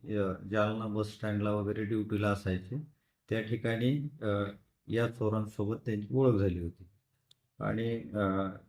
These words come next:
त्या-, त्यामुळं त्यांच्या संपर्कात आले एकमेकांच्या आणि, अ,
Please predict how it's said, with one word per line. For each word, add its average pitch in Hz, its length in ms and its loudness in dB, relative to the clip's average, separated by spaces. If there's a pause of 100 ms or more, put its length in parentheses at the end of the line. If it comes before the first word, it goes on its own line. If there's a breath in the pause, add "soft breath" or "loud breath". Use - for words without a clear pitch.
त्या-, 110 220 -2 (360)
त्यामुळं 123 400 4
त्यांच्या 123 280 2
संपर्कात 113 580 0
आले 104 220 4
एकमेकांच्या 101 600 -2 (680)
आणि, 110 480 0
अ, 107 40 -6